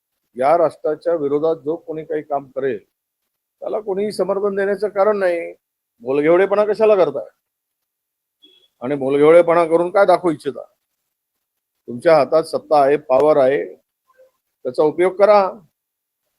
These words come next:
आणि राष्ट्रविरोधी ताकद आहे ते शोधून काढा. आता सनातन म्हणतायत आणि दुसरीकडे भारतीय जनता पक्ष सत्तेत आल्यापासून सर्वाधिक गोमांस मांसमध्ये,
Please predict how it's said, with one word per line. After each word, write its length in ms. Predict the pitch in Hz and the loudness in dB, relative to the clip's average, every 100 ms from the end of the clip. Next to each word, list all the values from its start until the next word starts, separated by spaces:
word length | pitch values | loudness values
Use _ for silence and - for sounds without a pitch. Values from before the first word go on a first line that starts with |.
| - | -10
आणि 200 | 135 156 | -4 0
राष्ट्रविरोधी 600 | 139 135 175 165 170 175 | 0 -2 -6 -4 -2 -2
ताकद 380 | 170 143 170 165 _ _ _ _ _ _ _ - _ _ 151 | -2 0 -2 -2 _ _ _ _ _ _ _ -20 _ _ -2
आहे 120 | 175 | -2
ते 160 | 185 190 | -2 -4
शोधून 340 | 202 220 220 | 0 0 0
काढा. 300 | 202 165 156 147 - _ _ _ _ _ _ _ _ _ _ _ _ | 2 4 2 -2 -16 _ _ _ _ _ _ _ _ _ _ _ _
आता 180 | 143 165 | -4 -2
सनातन 480 | 160 139 160 156 180 | 0 0 0 0 0
म्हणतायत 600 | 170 160 170 143 143 - | -2 0 2 2 0 -6
आणि 160 | 151 | -12
दुसरीकडे 680 | 147 135 165 170 - 170 175 | -12 -8 -6 -6 -8 -4 -2
भारतीय 340 | 147 123 - 160 | -2 -4 -6 -10
जनता 320 | 147 147 165 | -8 -6 -6
पक्ष 220 | 160 - | -8 -14
सत्तेत 360 | 160 151 170 160 | -18 -18 -8 -4
आल्यापासून 540 | 160 165 160 160 127 - _ _ _ _ _ _ | -2 -2 -4 -8 -16 -20 _ _ _ _ _ _
सर्वाधिक 400 | 131 135 165 180 | -4 0 0 0
गोमांस 400 | 175 170 180 170 | 2 2 0 -4
मांसमध्ये, 720 | 180 185 180 185 180 185 180 | -6 -6 -6 -6 -4 -4 -4